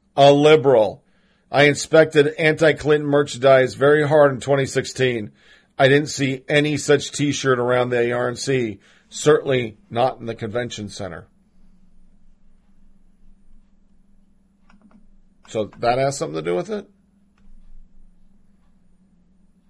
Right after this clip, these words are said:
But while print media and the internet might be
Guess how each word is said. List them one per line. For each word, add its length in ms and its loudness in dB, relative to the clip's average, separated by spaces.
But 380 8
while 240 2
print 320 0
media 540 0
and 140 -6
the 160 -2
internet 440 -4
might 220 -6
be 240 -10